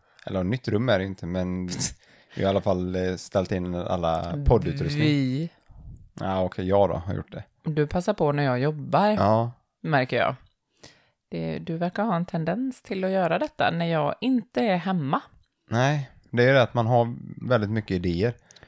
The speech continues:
Speaker 2: Och jag säger nej.
Speaker 1: Ja.
Speaker 2: Och då när jag jobbar helg, det är då du gör det.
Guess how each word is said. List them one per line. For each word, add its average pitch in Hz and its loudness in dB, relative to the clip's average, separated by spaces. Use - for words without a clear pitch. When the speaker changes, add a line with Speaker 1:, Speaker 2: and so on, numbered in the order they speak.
Speaker 2:
Och 185 4
jag 160 10
säger 151 6
nej. 143 2
Speaker 1:
Ja. 135 0
Speaker 2:
Och 175 2
då 165 4
när 175 0
jag 156 0
jobbar 135 0
helg, 131 -2
det 156 -10
är 147 -4
då 175 -6
du 220 -4
gör 160 -4
det. 240 -8